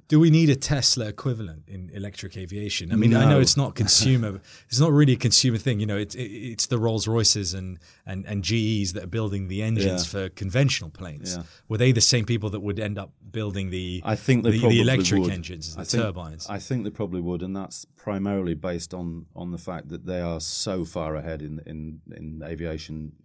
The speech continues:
Speaker 2: um, uh, engines that I don't think anybody else is near enough to be able to, for instance, say to,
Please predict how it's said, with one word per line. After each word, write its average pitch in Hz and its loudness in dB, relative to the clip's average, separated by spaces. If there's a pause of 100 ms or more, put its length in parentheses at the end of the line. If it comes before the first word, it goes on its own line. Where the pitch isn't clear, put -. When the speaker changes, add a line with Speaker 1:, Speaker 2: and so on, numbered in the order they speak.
Speaker 2:
um, 78 -14 (500)
uh, 80 -16 (800)
engines 78 -10 (800)
that 95 0
I 90 -2
don't 95 0
think 92 -6
anybody 85 -4
else 82 -6
is 78 -8
near 90 -4
enough 78 -8
to 82 -12
be 82 -8
able 85 -6
to, 78 -12 (340)
for - -4
instance, 95 -4
say 90 -2
to, 78 -8